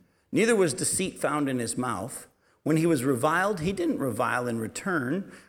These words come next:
When he suffered, he didn't threaten, but continued entrusting himself to him who judges justly. Isn't that cool? The whole time that everybody was out to get him, he kept his eyes on the Father.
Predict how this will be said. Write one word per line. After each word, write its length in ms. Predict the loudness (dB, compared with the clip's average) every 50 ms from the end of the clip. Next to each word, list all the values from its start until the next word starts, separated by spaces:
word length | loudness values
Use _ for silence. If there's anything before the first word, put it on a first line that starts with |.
| _
When 140 | _ 2 2
he 60 | 4
suffered, 440 | 2 2 2 2 2 2 2 0 2
he 120 | 2 0 2
didn't 300 | 0 0 -2 -2 -4 -6
threaten, 600 | -4 -2 -2 0 0 -2 -2 -4 -4 -6 -8 -16 -20 _ _ _ _ _
but 220 | -4 -4 -4 -2
continued 640 | 0 0 0 2 0 0 0 0 2 2 2 2 0
entrusting 640 | 0 0 0 -2 0 0 0 0 0 -2 -2 0 0
himself 560 | 0 0 -2 0 0 2 2 2 2 -2 -4 -6
to 120 | -6 -6
him 580 | -4 -4 -2 -2 0 0 0 0 -2 -4 -12 -20 -20 _
who 160 | _ -6 -4
judges 600 | -4 -2 -2 -2 0 0 -2 -4 -4 -6 -8 -10 -12 _ _ _ _ _ -8
justly. 520 | -6 -4 -4 -4 -6 -10 -12 -14 -16 -20 _ _ _ _ -20 -20 _ _ _ _ _ _ _ _ _ _ _ _ _ _ _ _ _ _
Isn't 40 | _
that 160 | -8 -8 -6
cool? 240 | -4 -4 -4 -4 -4 -10 -18 _ _ _ _ _ _ _ _ _ _ _ -20 _ _ _ _ _ _ _
The 60 | -2 2
whole 180 | 4 4 4
time 540 | 2 2 -2 0 0 0 0 0 -2 -4 -6 -8 -16 _ _ _ _ _ _
that 100 | 2 4
everybody 320 | 4 4 4 2 2 2
was 160 | 2 2 2 2
out 220 | 2 0 0 -2
to 40 | -2
get 200 | 0 0 0 0
him, 160 | -2 -6 -12 -18 -20 _ _ _ _ _ _ _ _ _ _ _
he 80 | -6
kept 160 | -4 -4 -2 -2
his 120 | -2 0
eyes 220 | 0 0 0 -2
on 100 | -4 -6
the 60 | -6 -6
Father. 420 | -6 -6 -6 -6 -6 -10 -14 -16